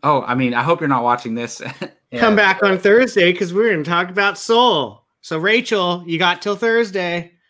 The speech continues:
Speaker 1: Yes. And real quick, the Wonder Woman character is incredible in the D C E U. I love Gal Gadot as this character. Jake said it. Her physicality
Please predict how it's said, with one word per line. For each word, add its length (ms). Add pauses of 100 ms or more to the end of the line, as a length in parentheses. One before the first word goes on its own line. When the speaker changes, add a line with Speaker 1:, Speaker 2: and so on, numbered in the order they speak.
(140)
Speaker 1:
Yes. 320 (320)
And 320
real 160
quick, 460 (840)
the 80
Wonder 240
Woman 200
character 680
is 140
incredible 420
in 80
the 40
D 160
C 180
E 240
U. 280
I 100
love 300
Gal 300
Gadot 280
as 160
this 140
character. 460
Jake 280
said 240
it. 160
Her 160
physicality 1040